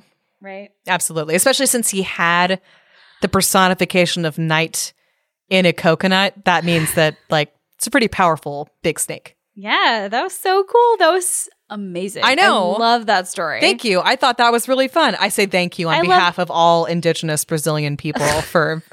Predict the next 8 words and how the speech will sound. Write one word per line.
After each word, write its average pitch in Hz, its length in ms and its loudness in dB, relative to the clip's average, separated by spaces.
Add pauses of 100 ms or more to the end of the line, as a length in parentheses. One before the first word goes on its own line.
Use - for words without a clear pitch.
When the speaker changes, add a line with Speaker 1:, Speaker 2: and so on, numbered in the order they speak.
Speaker 2:
coming 160 300 -2
up 165 140 2
with 175 120 4
that 165 180 2
story. - 720 -6
<laughs> 330 100 -6 (1900)
Speaker 1:
You're 214 220 -2
welcome. 180 640 0